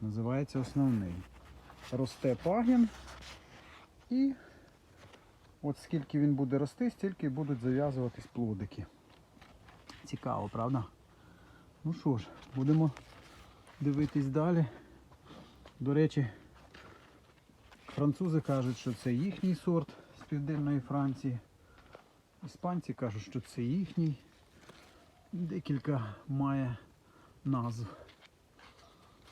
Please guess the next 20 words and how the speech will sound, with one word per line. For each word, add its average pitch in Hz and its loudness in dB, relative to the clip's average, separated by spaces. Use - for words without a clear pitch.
Ну 180 0
ось - -10
такий 156 -4
має 147 2
чудовий 131 -2
вигляд. 127 -4
Цей 131 -6
унікальний 131 0
сорт, 170 -2
саджанців 123 0
немає, 135 2
нем-, 135 0
нема 131 2
ще - -10
з - -16
чого 123 -4
робити. 143 -2
Взагалі, 139 -2
коли 135 0
купував 139 4